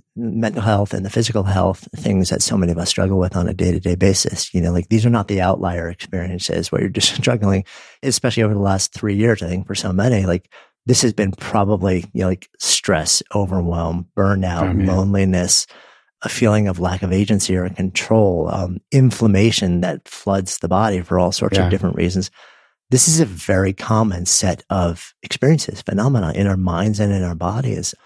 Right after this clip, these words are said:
Speaker 1: And to the extent that we have control over the circumstances of our lives that can maybe ameliorate some of them, then we try and do it.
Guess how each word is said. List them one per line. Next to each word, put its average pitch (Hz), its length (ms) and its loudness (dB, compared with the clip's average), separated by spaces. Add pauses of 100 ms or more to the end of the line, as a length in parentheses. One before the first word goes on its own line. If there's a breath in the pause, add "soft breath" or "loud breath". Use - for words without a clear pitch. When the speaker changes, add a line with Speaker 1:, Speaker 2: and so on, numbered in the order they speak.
(460 soft breath)
Speaker 1:
And 131 200 2
to 131 80 0
the 123 80 4
extent 123 440 0
that 113 320 2 (640)
we 120 340 2
have 117 840 -2 (400)
control 120 680 2
over 120 160 4
the 104 120 2
circumstances 95 960 0
of 90 160 -2
our 90 120 0
lives 85 500 -2
that 104 180 -4
can 95 180 -4
maybe 82 260 -2
ameliorate 90 680 0
some 87 180 -2
of 82 80 -4
them, 82 160 -2
then 90 100 0
we 92 100 0
try 87 200 -2
and 78 200 -4
do 107 200 2
it. - 160 -6